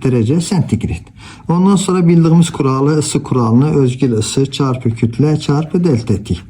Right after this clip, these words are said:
Şimdi arkadaşlar burada bunu istiyor. Bakınız bu meçhuldü. Bunu bulmak istiyor. Sı-, ısını vermiş. O zaman bu dışarıya çıkar.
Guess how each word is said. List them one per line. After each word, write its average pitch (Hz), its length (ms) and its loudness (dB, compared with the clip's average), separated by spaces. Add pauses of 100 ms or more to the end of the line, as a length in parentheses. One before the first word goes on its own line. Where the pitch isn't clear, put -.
(580)
Şimdi 208 280 2
arkadaşlar 180 520 0
burada 208 320 0
bunu 180 120 4
istiyor. 123 500 -2 (260)
Bakınız 160 420 0
bu 185 360 2 (480)
meçhuldü. 110 600 0 (680)
Bunu 151 260 4
bulmak 123 340 2
istiyor. 143 380 0
Sı-, 151 280 -4
ısını 135 400 0
vermiş. 127 400 2
O 175 100 0
zaman 185 280 2
bu 208 80 2
dışarıya 156 420 0
çıkar. - 400 -4